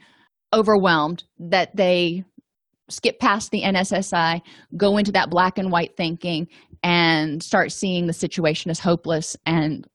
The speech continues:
move towards suicidal behaviors. If they already have suicidal ideation,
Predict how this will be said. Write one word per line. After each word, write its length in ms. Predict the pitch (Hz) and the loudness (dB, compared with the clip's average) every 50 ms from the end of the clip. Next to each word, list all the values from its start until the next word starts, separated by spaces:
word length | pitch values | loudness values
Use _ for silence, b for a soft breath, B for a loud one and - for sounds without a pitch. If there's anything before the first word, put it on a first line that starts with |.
| _ _ _ _ - | _ _ _ _ -6
move 280 | 180 180 175 175 - | -4 -2 -2 -2 -4
towards 320 | _ - 190 165 147 - - | _ -4 -2 -2 -2 -2 -4
suicidal 500 | - 170 160 160 - 175 160 151 151 151 | -4 -2 -2 -2 0 0 0 0 0 -2
behaviors. 640 | - 170 165 180 156 123 - 98 98 - - - _ _ _ b b b b b b b b b b b b b | -2 -4 -2 0 0 0 -2 -6 -8 -8 -10 -14 _ _ _ b b b b b b b b b b b b b
If 80 | - | -4
they 100 | - 208 | 0 2
already 180 | 233 247 247 269 | 2 4 4 4
have 220 | 285 294 285 277 | 4 4 2 2
suicidal 540 | - - 285 277 277 - - 254 294 277 269 | 0 -2 -2 -2 0 2 2 4 4 4 4
ideation, 720 | 285 277 262 269 262 277 320 359 - - 214 147 123 - | 4 4 4 4 4 4 2 2 0 -2 -4 -6 -6 -8